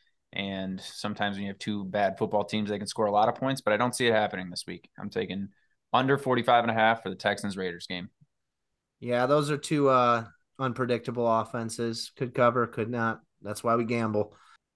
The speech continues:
Speaker 1: And for those of you that are smart enough to ride with me on this, if you were to parlay my four picks, that'll give you plus twelve twenty-eight odds. Uh, I've already put my ticket in. Anyone out there, ride with me.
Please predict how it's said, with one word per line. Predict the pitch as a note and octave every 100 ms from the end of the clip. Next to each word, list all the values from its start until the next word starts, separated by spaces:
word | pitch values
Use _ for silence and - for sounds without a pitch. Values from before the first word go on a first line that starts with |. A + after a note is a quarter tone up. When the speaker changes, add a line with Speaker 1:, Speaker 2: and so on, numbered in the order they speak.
| -
Speaker 1:
And | A#2
for | G#2+
those | B2+ C#3 A#2+
of | B2
you | C3
that | B2 A#2
are | A2 G#2+
smart | - C#3 B2+ B2
enough | A#2+ A#2
to | A#2+
ride | A#2 A#2 A2
with | A2+
me | A#2+ A#2
on | A2 A2
this, | A2 -
if | G#2
you | A2
were | G#2+
to |
parlay | F#2+ A2+ G#2+ A2 G#2+
my | G#2 G#2 G#2+ -
four | A#2 A2
picks, | - A#2+ G#2+ -
that'll | G#2+ G#2+
give | G#2+ G2
you | G2+
plus | - A#2+ A#2
twelve | - - B2 A#2+
twenty-eight | - B2+ A#2 A2+ A2
odds. | G#2 F#2 D2 - - _ _ _ _ -
Uh, | F#2+ F2 -
I've | G#2
already | A#2 A2+
put | A2+ A#2+
my | A2+
ticket | A2 B2 A#2 A2
in. | G2+
Anyone | F#2 A2 A2+
out | A2 A2 A2
there, | G#2+ F#2+ F#2
ride | A2 A2
with | A2+ A2
me. | A#2 A#2